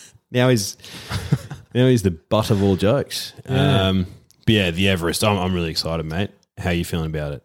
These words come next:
Speaker 2: I'm feeling great. We're seventeen minutes in. We haven't talked. We haven't done a, what we wanna do is a runner by runner. So let's get cracking in here.
Speaker 1: Yeah, let's go.
Speaker 2: 'Cause there's plenty of footy. Let's start with the Everest. I believe you wanted the odds.
Speaker 1: I want the odds because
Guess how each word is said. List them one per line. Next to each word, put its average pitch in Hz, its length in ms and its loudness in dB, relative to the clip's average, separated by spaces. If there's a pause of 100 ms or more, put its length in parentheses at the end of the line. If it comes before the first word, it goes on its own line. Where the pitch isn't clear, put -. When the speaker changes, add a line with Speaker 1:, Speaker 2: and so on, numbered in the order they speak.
Speaker 2:
I'm 160 200 0
feeling 147 260 2
great. 110 300 0
We're 160 100 4
seventeen 170 400 2
minutes 113 300 -2
in. 107 200 -4
We 113 100 0
haven't 120 240 0
talked. 107 340 -6 (120)
We 143 140 -2
haven't 139 200 2
done 110 180 0
a, 107 60 -4 (280)
what 156 160 4
we 156 100 4
wanna 139 280 4
do 107 360 -2
is 120 120 -4
a - 20 -2
runner 113 220 -2
by 101 180 -2
runner. 98 260 -6
So 117 280 2
let's 139 200 2
get 202 200 0
cracking 131 340 2
in 110 160 -2
here. 110 140 -4 (120)
Speaker 1:
Yeah, 76 60 -2
let's 85 180 -2
go. 73 280 -4
Speaker 2:
'Cause 120 180 0
there's 120 160 2
plenty 120 300 -2
of 101 80 -8
footy. 98 200 -4
Let's 117 200 2
start 101 180 0
with 95 80 -8
the - 100 -8
Everest. - 400 -10 (440)
I 120 80 0
believe 123 540 2
you 120 200 2
wanted 104 540 -2
the 101 140 -6
odds. 98 440 -6
Speaker 1:
I 110 80 4
want 120 220 4
the 104 100 4
odds 95 300 0
because 92 720 0